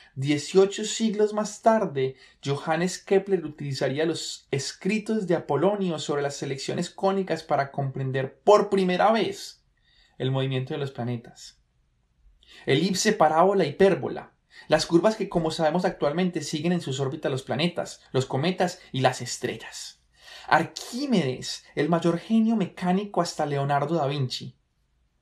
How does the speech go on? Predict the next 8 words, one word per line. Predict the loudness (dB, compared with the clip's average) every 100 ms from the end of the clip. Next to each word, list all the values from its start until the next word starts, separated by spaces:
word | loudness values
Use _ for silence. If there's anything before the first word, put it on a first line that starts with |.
| _ _ -20 _
Y | 0
el | 2
astrónomo | 2 0 0 2 2 2 2
y | 0
es-, | -2 -8 _ _ _ _ _ _ -10
y | -8
geógrafo | -4 2 4 6 4 0 -6 -6
Ptolomeo, | 0 0 2 -2 -4 -8